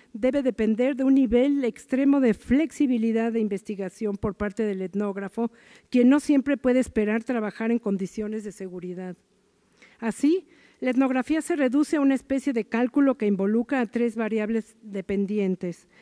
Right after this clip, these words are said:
Uno, el tipo de información que se busca. Dos, cómo se adquirió y cuáles, y tres, cuáles son los riesgos para el antropólogo.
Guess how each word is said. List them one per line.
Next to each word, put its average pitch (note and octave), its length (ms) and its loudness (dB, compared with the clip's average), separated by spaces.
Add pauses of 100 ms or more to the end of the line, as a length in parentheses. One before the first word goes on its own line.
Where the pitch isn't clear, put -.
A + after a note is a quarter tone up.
(280)
Uno, D4+ 420 8
el A3 200 -2
tipo C4 260 0
de B3 80 2
información G#3 640 2
que A3+ 160 -4
se G3+ 140 -6
busca. C#4+ 680 0 (140)
Dos, A#3+ 320 -2
cómo B3+ 240 4
se A#3+ 140 -2
adquirió A3+ 440 0
y A3 80 -2
cuáles, A3+ 440 -2
y A3+ 100 -6
tres, B3 380 -4
cuáles A#3 280 -2
son G#3+ 200 4
los G#3 160 2
riesgos G3 520 -2 (280)
para G3 180 -10
el F#3+ 160 -8
antropólogo. F3+ 840 -6